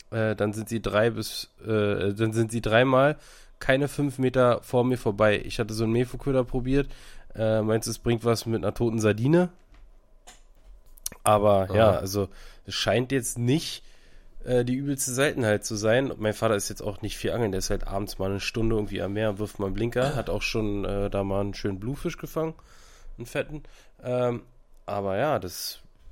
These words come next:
Speaker 1: also
Speaker 2: Hm.
Speaker 1: Mittelmeer, dann Mahis vom Ufer hätte ich jetzt ohne Steigen.
Speaker 2: Nö.
Speaker 1: Mit Mahis
Speaker 2: Schon
Speaker 1: haben wir
Speaker 2: in
Speaker 1: uns
Speaker 2: Ordnung.
Speaker 1: vor allen Dingen auf Gran Canaria immer schwer getan. Wir haben es oft vorgenommen, waren leider nicht immer zur richtigen Jahreszeit da, aber haben es schon öfter mal probiert und nicht einmal einen gesehen, auch vom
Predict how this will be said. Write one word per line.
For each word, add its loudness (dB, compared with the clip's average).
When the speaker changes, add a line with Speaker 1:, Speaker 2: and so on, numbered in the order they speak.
Speaker 1:
also -4
Speaker 2:
Hm. -6
Speaker 1:
Mittelmeer, 2
dann 2
Mahis -2
vom -6
Ufer -4
hätte -12
ich -14
jetzt -10
ohne -6
Steigen. -10
Speaker 2:
Nö. -2
Speaker 1:
Mit -6
Mahis 2
Speaker 2:
Schon 4
Speaker 1:
haben 6
wir 8
Speaker 2:
in 8
Speaker 1:
uns 2
Speaker 2:
Ordnung. -4
Speaker 1:
vor 6
allen 4
Dingen 0
auf -4
Gran -6
Canaria 0
immer -4
schwer -6
getan. -4
Wir -2
haben -4
es -10
oft -14
vorgenommen, -2
waren 0
leider 2
nicht -6
immer -4
zur -8
richtigen -8
Jahreszeit -2
da, 0
aber 0
haben -2
es -12
schon -8
öfter -4
mal 0
probiert -6
und -4
nicht -10
einmal -4
einen -4
gesehen, -6
auch -6
vom -8